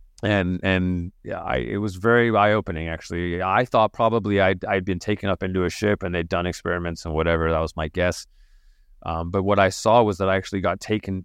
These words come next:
out of the, my truck down into a base, like, in the,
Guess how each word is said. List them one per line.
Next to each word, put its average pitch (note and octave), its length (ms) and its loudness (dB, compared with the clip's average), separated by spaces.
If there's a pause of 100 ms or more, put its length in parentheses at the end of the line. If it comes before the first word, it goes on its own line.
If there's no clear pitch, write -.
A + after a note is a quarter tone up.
out G2+ 180 2
of G2 140 -2 (120)
the, G2+ 100 -8
my F2+ 200 -2
truck G2+ 320 -2 (180)
down G2 300 0
into F#2+ 320 -2
a E2+ 40 -2
base, D#2 640 -10
like, - 140 -20 (100)
in E2+ 60 -18
the, D#2 140 -16